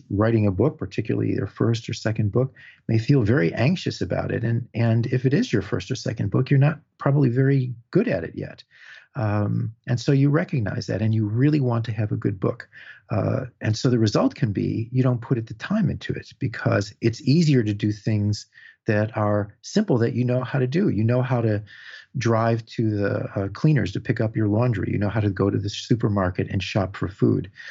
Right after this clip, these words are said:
Um, those things are easy, but those things aren't going to probably make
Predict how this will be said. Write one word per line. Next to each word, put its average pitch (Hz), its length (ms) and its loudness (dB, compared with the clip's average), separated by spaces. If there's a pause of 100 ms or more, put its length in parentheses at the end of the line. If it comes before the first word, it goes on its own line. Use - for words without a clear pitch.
(260)
Um, 98 380 0 (140)
those 120 200 0
things 117 300 -2
are 98 140 -2
easy, 110 360 -2
but 110 140 -4
those 147 240 2
things 117 300 -2
aren't 110 340 0
going 104 340 -2 (120)
to 101 120 -2
probably 101 460 -2
make 98 340 -2